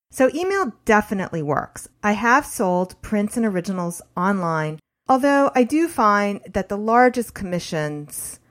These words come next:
happen in person. But that still means that you need to keep in touch, and people seem to prefer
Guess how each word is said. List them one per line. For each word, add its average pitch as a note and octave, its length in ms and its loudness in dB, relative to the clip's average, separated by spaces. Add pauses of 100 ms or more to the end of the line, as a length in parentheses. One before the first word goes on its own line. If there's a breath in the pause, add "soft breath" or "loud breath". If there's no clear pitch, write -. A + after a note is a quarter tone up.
(100)
happen E3 520 0
in D3 160 -6
person. - 500 -8 (540)
But A#3 180 2
that A#3+ 200 2
still F4 480 0
means F3+ 480 -2 (100)
that G3 180 -2
you G3 80 -4
need G3 220 -4
to - 80 -14
keep - 260 -10
in E3 100 -10
touch, - 580 0 (420 soft breath)
and G3 140 2
people D4 260 4
seem A3 300 4
to - 100 -4
prefer F3 640 2